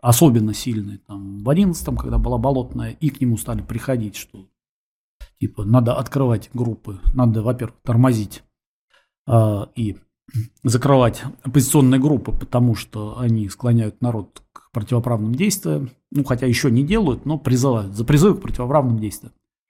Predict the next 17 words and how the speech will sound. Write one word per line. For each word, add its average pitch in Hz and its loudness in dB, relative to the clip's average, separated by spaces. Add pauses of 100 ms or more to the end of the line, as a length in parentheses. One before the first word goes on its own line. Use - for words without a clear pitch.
(240)
Вот, 139 2
э, 120 2
надо 107 0
какие-то 120 -6
группы 117 -4
закрывать, 170 -2
какие-то, 127 0
наоборот, 127 2
открывать 113 -2
для 107 -8
правоохранителей. 156 -2
Он 151 0
тогда 165 0
первый 156 0
раз 127 -2
сказал, 180 -4
что 104 -10